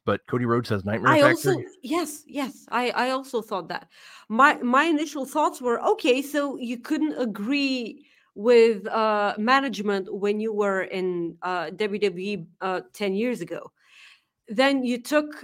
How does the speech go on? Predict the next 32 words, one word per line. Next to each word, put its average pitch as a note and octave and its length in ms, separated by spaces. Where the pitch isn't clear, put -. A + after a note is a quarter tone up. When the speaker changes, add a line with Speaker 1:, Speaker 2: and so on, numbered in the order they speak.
Speaker 2:
like, A#3 220
seven B3+ 380
years A#3 260
off A3 220
of E3 160
wrestling, G#3+ 440
and G3+ 140
then A3 160
you A3 160
came G#3+ 320
back G3 260
to G#3+ 160
A G#3 80
E F#3+ 200
W, G3 500
you F#3+ 100
know, G3+ 160
a F#3 60
different A3+ 320
company, - 420
and A#3 140
you A#3+ 120
weren't D4 280
okay B3+ 380
with A#3 180
how A#3 160
things A#3 340
were G#3 160
run G#3 280
back F#3 580
then. B3 420
So A4 460